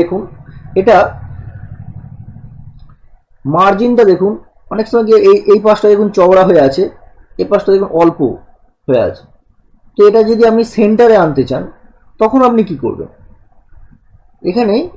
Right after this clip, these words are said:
এই যে নিচের দিকে দেখুন পেজ সেটআপ বলে যে অপশানটা আছে, এই অপশানে যাবেন, যাওয়ার পর এই মার্জিন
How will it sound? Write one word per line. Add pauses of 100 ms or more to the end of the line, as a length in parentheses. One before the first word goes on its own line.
(140)
এই
যে (140)
নিচের
দিকে
দেখুন (100)
পেজ (100)
সেটআপ
বলে
যে
অপশানটা
আছে, (120)
এই
অপশানে
যাবেন, (1400)
যাওয়ার
পর (1500)
এই (100)
মার্জিন